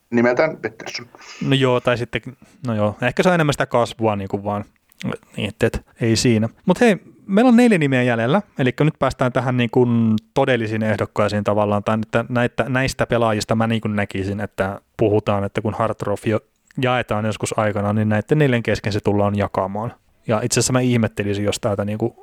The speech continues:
Speaker 2: näistä pelaajista, no okei, Draisaitl saattaa nousta, koska N H L pistepörssi ykkönen, mutta,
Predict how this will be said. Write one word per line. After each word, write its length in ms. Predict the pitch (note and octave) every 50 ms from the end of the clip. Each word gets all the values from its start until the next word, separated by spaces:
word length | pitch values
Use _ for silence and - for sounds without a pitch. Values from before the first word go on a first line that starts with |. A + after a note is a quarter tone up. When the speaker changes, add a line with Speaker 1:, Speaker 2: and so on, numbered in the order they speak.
| - _ -
Speaker 2:
näistä 260 | A#2+ A2 - - A2
pelaajista, 400 | - A2 G#2 G#2 G2+ F#2+ - -
no 60 | A#2+
okei, 140 | B2+ - C3
Draisaitl 440 | A#2 C3+ C3+ B2+ A#2 A#2+ - - G#2
saattaa 360 | - A2+ G#2 - _ - G2+
nousta, 220 | G2+ G2+ - - - -
koska 280 | - G#2 - - G#2 - - - G#2
N 40 | G2
H 60 | F#2
L 100 | G2+ G2+ G2
pistepörssi 540 | - A2 - - - - - A2+ - - A#2+
ykkönen, 380 | A2+ A2+ - - A2+ A2 G#2+
mutta, 260 | A2 A2 - - A#2+